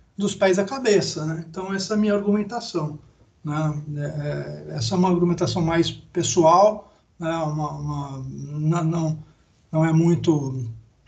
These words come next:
discutido nesse, nesse ponto, geralmente se discute a rejeição do, do estado de bem-estar social por Rawls,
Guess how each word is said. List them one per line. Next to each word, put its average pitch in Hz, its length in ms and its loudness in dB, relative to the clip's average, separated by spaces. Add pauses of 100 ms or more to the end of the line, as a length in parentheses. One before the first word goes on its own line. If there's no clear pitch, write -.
(260)
discutido 185 640 4
nesse, 170 380 2
nesse 160 340 -2
ponto, 208 400 2
geralmente 160 400 0
se - 160 -6
discute 170 480 -2
a 147 140 -2
rejeição 170 640 4
do, 165 260 -4 (300)
do 151 200 -2
estado 156 360 -2
de 147 80 -6
bem-estar 160 400 -2
social 151 580 -4
por 180 300 6
Rawls, 160 480 2